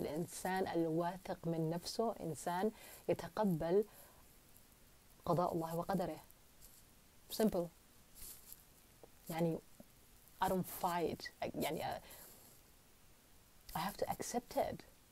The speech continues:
That's it. Period. وانتي أربعة وعشرين ساعة قاعد تقولين: "صحتي شيء وراثي". وبعدين إجا، يعني، سألك عن ال-، عن الإنجاب، قلتي: "لا". هذا يدل إنك خايفة. خايفة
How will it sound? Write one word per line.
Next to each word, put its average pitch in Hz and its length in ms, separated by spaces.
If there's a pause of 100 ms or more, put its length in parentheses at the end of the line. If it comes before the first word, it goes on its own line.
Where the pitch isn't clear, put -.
(140)
That's - 180
it. - 300
Period. 226 380 (260)
وانتي 208 220 (120)
أربعة 233 220
وعشرين 226 280
ساعة 202 300
قاعد 170 180
تقولين: 175 460 (360)
"صحتي 185 580 (720)
شيء 202 180
وراثي". 175 480 (760)
وبعدين 196 460 (160)
إجا، 220 540 (300)
يعني، 170 200
سألك - 420
عن 175 220
ال-، 165 240
عن 170 200
الإنجاب، 160 600 (320)
قلتي: 196 300
"لا". 185 240 (1500)
هذا 170 180
يدل 175 200
إنك 175 180
خايفة. - 580 (600)
خايفة 226 680